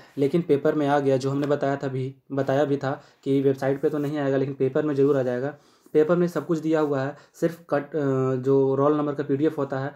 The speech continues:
वो नहीं दिया गया है, उस संबंध में हम लोग अभी बात करेंगे। उससे पहले जान लेते हैं कुछ बात कि ये जो चैनल है आपको जो भी ऑथेंट-, अ, ल-, सरकारी एग्ज़ाम से या सरकारी नौकरी के दृष्टिकोण से जो भी ऑथेंटिक इन्फॉर्मेशन होगा वही प्रोवाइड किया जाता है।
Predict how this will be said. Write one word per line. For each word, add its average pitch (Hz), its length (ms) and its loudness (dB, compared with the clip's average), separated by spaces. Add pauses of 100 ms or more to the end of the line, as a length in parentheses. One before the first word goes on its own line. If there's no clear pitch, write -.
(180)
वो 147 100 2
नहीं 151 200 0
दिया 147 220 2
गया 131 200 0
है, 160 140 -6 (180)
उस 165 140 -2
संबंध 156 200 0
में 147 80 -2
हम 143 100 -4
लोग 147 120 2
अभी 139 120 -2
बात 135 240 -2
करेंगे। 131 340 -2 (240)
उससे 147 180 -2
पहले 156 260 2
जान 143 180 0
लेते 135 240 -2
हैं 165 240 -6 (200)
कुछ 139 140 -4
बात 143 240 0 (240)
कि 151 80 -4
ये 151 280 4
जो 156 120 2
चैनल 143 340 -2
है 143 200 -8 (260)
आपको 143 220 0
जो 143 180 2
भी 160 160 0
ऑथेंट-, 151 380 -2
अ, - 60 -16
ल-, 135 920 -2 (140)
सरकारी 139 360 0
एग्ज़ाम 143 300 2
से 143 360 -4 (100)
या 147 260 -2 (220)
सरकारी 147 280 0
नौकरी 143 340 -2
के 151 300 0 (340)
दृष्टिकोण 139 500 0
से 151 100 0
जो 143 160 2
भी 160 140 0
ऑथेंटिक 143 680 -2 (260)
इन्फॉर्मेशन 143 560 -2
होगा 151 160 0
वही 135 220 0
प्रोवाइड 135 340 0
किया 135 180 2
जाता 127 280 -4
है। 139 200 -8